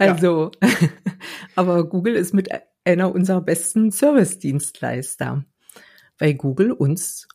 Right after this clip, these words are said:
Speaker 2: auch Kunden findet.
Speaker 1: Genau. Wie funktioniert das? Wie ist der Ansatz hier zu dem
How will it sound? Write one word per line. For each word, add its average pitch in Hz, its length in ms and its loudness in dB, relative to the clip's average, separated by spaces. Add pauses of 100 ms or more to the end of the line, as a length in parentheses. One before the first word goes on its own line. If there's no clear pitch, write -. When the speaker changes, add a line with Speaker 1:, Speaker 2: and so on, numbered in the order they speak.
Speaker 2:
auch 196 380 0 (180)
Kunden 156 560 0
findet. 117 840 0 (720)
Speaker 1:
Genau. 120 540 -2 (320)
Wie 170 180 -2
funktioniert 170 460 0
das? - 180 -6
Wie 165 300 -2
ist 175 180 0
der 156 140 4
Ansatz 165 440 2
hier 160 200 0
zu 147 160 -4
dem 139 400 -2